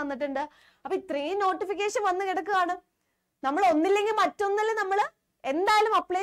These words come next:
ചെയ്യാൻ എലിജിബിളും ആണ്. അപ്പൊ മാക്സിമം എന്തായിരുന്നു, ഈ ഒരു അവസരം നിങ്ങൾ പാഴാക്കാതെ അപ്ലൈ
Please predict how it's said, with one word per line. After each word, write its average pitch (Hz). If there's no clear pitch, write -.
ചെയ്യാൻ 392
എലിജിബിളും 349
ആണ്. 214
അപ്പൊ 349
മാക്സിമം 403
എന്തായിരുന്നു, 320
ഈ -
ഒരു 349
അവസരം 330
നിങ്ങൾ 294
പാഴാക്കാതെ 262
അപ്ലൈ 381